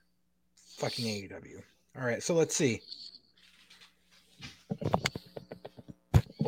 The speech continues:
Yep, A E W proving once again they can't get their own talents over, so they have to just swipe W W E guys and storylines associated with them.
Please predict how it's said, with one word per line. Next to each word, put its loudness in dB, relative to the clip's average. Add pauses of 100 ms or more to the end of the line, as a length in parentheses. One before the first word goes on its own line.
(400)
Yep, 8
A 10
E 12
W 10
proving 6
once 6
again 4
they 6
can't 2
get 6
their 4
own 4
talents 4
over, 4
so 2
they 6
have 0
to 0
just 2
swipe 2
W 2
W 4
E 4
guys 4
and -2
storylines -2
associated 0
with -2
them. -4